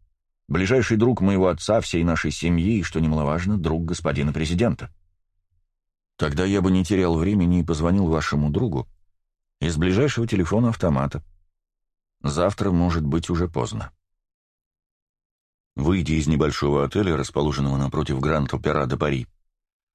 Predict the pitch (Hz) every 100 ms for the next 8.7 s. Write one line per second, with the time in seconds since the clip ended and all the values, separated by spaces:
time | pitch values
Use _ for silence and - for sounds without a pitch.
0 | _ - 87 92 120 - - 110 101 92
1 | 92 98 85 82 73 78 85 76 76 78
2 | 92 80 71 - 73 80 73 71 65 64
3 | - 104 110 92 85 - _ _ _ _
4 | _ _ _ - 98 87 85 78 80 78
5 | 80 67 - 67 64 - 95 98 71 62
6 | 78 123 - 85 85 85 101 92 80 -
7 | 95 73 71 71 82 - 76 71 67 69
8 | 76 78 76 80 55 - -